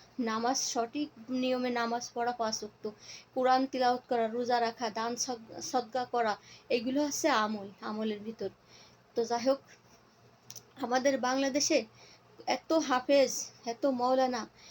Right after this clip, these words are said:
আজ পর্যন্ত আমি দেখলাম না যে কারোর চোখ দিয়ে এক ফোঁটা পানি বেরোতি। এত তিলাওয়াত করে, কোরআন একেবারে দম না ছাইড়েও তিলাওয়াত করে, একদমে দশ আয়াত, বিশ আয়াত তেলাওয়াত করে, এক ফোঁটা চোখের পানি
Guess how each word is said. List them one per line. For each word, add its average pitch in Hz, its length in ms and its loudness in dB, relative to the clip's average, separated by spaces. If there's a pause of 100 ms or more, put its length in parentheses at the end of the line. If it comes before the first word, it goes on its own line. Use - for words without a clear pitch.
(140)
আজ - 300 0
পর্যন্ত 294 340 2
আমি 269 180 0
দেখলাম 240 440 -2
না 254 180 -2
যে 240 120 -2
কারোর 247 300 0 (120)
চোখ 302 180 6
দিয়ে 269 220 -2
এক 247 280 0 (140)
ফোঁটা 330 240 4
পানি 240 300 -4
বেরোতি। 220 400 -4 (560)
এত 262 180 0 (140)
তিলাওয়াত 277 360 2
করে, 254 220 2 (120)
কোরআন 285 340 0
একেবারে 285 400 2
দম 277 280 2
না 269 240 2
ছাইড়েও 302 340 2
তিলাওয়াত 254 360 0 (100)
করে, 208 180 -4 (420)
একদমে 262 540 6
দশ 262 320 2
আয়াত, 262 220 2
বিশ 247 280 -4
আয়াত 262 260 0
তেলাওয়াত 233 320 0 (100)
করে, 202 160 -10 (380)
এক 240 240 0
ফোঁটা 330 260 0
চোখের 277 340 2
পানি 262 260 0